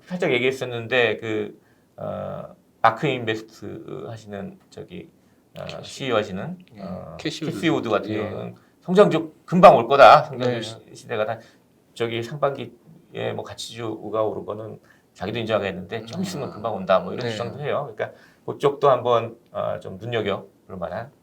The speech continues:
Speaker 1: 음, 것 같습니다. 어, 이렇게 해서 두 번째 이슈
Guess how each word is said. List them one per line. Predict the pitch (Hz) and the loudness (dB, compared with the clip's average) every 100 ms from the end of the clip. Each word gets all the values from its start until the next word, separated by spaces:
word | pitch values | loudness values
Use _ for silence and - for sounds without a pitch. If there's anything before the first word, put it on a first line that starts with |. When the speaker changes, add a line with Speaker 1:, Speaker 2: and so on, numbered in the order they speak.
| - | -20
Speaker 1:
음, | 87 90 80 - - | -18 -18 -20 -20 -18
것 | 101 | -14
같습니다. | 90 - - 90 - - - - - - - - - - - _ _ _ _ _ _ - | -14 -16 -20 -14 -14 -14 -20 -20 -18 -16 -16 -16 -18 -20 -20 _ _ _ _ _ _ -16
어, | 92 90 - | -12 -12 -10
이렇게 | 113 127 | -10 -4
해서 | 131 127 | -4 -2
두 | 135 | 4
번째 | 156 135 | 4 4
이슈 | 107 - 87 151 | 0 -2 -6 -6